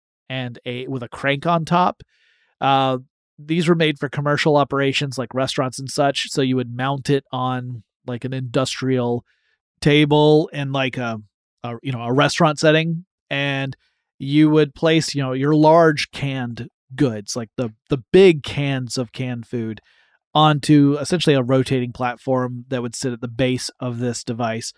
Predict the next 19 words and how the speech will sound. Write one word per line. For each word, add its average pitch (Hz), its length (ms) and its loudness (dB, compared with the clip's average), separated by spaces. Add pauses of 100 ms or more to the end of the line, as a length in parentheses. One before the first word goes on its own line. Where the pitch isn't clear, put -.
(380)
you 135 60 0
would 127 100 -2
clamp 151 560 2 (220)
the 147 160 -2
blade 139 500 0
down, 127 540 -2 (360)
and 139 200 -4
by 135 180 0
turning 160 800 0
the 135 120 -4
crank, 131 720 -2 (220)
you 127 140 -4
would 135 120 0
rotate 135 520 0
the 123 80 -10
can 131 340 -6
and 123 200 -12 (120)
cut 127 240 -6
open 117 440 -6